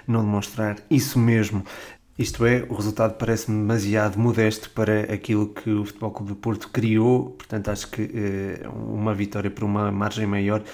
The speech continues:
talvez fosse o resultado mais justo, entre aspas. Já sabem que, para mim, tipo, a justiça no, no futebol é, é sempre uma coisa muito relativa,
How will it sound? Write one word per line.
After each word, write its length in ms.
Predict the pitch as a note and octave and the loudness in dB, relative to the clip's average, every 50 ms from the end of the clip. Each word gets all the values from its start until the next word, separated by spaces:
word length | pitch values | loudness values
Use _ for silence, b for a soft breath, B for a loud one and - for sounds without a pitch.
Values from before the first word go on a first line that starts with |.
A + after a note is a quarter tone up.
| B B B | B B B
talvez 260 | - A#2 F#2+ G#2 A2 | -8 -4 -4 -4 -4
fosse 400 | G#2+ - - G#2+ G#2 - - - | -4 -2 -2 -2 -2 -2 -4 -4
o 240 | G#2+ - A#2 G#2+ G#2 | -4 -2 -2 -2 -2
resultado 640 | G2 G2 - G#2+ G2 - - G2+ G2 G2+ F#2+ F#2+ G2 | -4 -4 -4 -6 -6 -4 -4 -2 -2 -2 -2 -4 -2
mais 480 | G2 G2+ G2+ G2+ G2+ G2 F#2+ - - - - | -2 0 0 2 0 0 -2 -4 -6 -2 0
justo, 520 | D#3 D#3+ A#2 A2+ C3 D3+ D3+ D#3 - - | 2 2 4 6 6 6 6 4 0 0
entre 280 | A2+ G#2+ G#2 A#2 G#2+ G#2+ | 0 0 0 0 2 2
aspas. 320 | G#2 G2 - - G#2 G2 | 2 0 -2 -6 -6 -4
Já 100 | G#2 G2+ | -4 -4
sabem 300 | G2 - A2 G2+ G2+ G2 | -4 -4 -4 -4 -4 -4
que, 200 | G2+ - - G#2+ - B B B B B B B | -6 -8 -10 -10 -10 B B B B B B B
para 140 | - B2+ A#2+ | 0 2 6
mim, 220 | A#2 C3 C3+ C3+ | 8 8 8 6
tipo, 260 | - - - - - C2 | 6 2 -4 -10 -8 -8
a 80 | E2 | -8
justiça 460 | G#2 G2+ - - - B2 - - A#2 | -6 -8 -8 -2 -2 -2 -2 0 0
no, 240 | G#2+ A#2 A2+ G#2 G#2 | 2 2 2 2 2
no 100 | G2+ A2 | 0 0
futebol 320 | G#2+ - - - A#2+ A2+ A2 | -2 -2 -4 -2 0 0 0
é, 140 | A2+ A2 | 0 0
é 40 | G#2 | -2
sempre 220 | G2 - - G2+ F#2+ | -4 -4 -6 -6 -4
uma 140 | G#2 G#2+ | -4 -4
coisa 200 | G2+ - A2 G#2+ | -4 -4 -2 0
muito 280 | A2 A2 A#2+ A#2 A2+ - | 2 2 2 2 0 -2
relativa, 500 | - A2 A2+ A2 G#2 - - G#2 F#2 F2+ | -2 0 0 -2 -2 -2 -4 -4 -4 -4